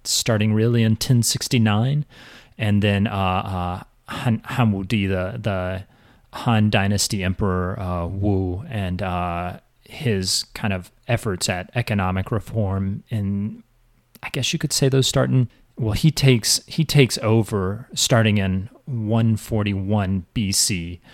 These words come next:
but his reforms really don't kick in un-, until around one nineteen B C. So just, you know, like,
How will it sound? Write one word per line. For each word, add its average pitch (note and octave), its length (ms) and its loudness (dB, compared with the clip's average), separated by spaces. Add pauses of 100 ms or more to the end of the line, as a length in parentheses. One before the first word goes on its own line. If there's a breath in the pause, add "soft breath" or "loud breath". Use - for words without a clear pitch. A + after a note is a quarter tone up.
(200 loud breath)
but A2 220 0 (100)
his G#2+ 340 -2
reforms A2 540 4
really G2 220 0
don't G2 200 -4
kick - 240 -6
in F#2 180 -4
un-, F#2 200 -8
until G#2 340 -2
around F#2 460 -2
one G#2 240 -2
nineteen F#2 640 -6
B D#3 140 -10
C. - 340 -6 (240)
So C3+ 160 0
just, B2+ 340 2 (360)
you F#3+ 80 2
know, G2+ 120 2
like, G#2 240 -2